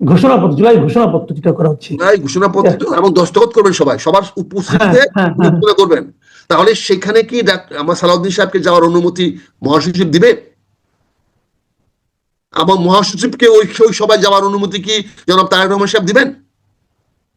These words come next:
Speaker 2: কারণ দাওয়াতটা তো
Speaker 1: এখন
Speaker 2: করতে হবে তারেক রহমান সাহেবকে, ওখানে তারেক রহমান সাহেবকে দাওয়াতটা করতে হবে। সকল দলের পক্ষ থেকে যদি বিএনপি যেতে হয়, তো বিএনপি তারেক রহমান সাহেব যাবে, অথবা তিনি যাকে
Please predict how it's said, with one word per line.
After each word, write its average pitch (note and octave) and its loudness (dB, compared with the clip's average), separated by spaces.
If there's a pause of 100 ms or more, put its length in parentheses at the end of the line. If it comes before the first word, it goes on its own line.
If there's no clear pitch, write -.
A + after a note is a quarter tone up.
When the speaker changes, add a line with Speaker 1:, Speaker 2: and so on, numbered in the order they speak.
(1160)
Speaker 2:
কারণ F#3+ 2
দাওয়াতটা G#3 2
তো A3 4
Speaker 1:
এখন G#3 2
Speaker 2:
করতে A#3+ 0
হবে A#3+ 2
তারেক A#3+ 2
রহমান A#3+ -2
সাহেবকে, D#3+ -4 (720)
ওখানে F#3+ 2
তারেক G3 -2
রহমান A#3 2
সাহেবকে B3+ -2
দাওয়াতটা G#3 0
করতে D#3 -6
হবে। A2+ -4 (520)
সকল A#3+ 2 (100)
দলের A3+ 4
পক্ষ G3+ -2
থেকে A3+ 2
যদি A3 -8
বিএনপি G3 0
যেতে A#3 0
হয়, F#3 2
তো F3+ -6
বিএনপি G3+ 0
তারেক A#3 0
রহমান C4 0
সাহেব G#3+ -6
যাবে, F3 2 (200)
অথবা B3 2 (120)
তিনি B3 0
যাকে G#3+ 0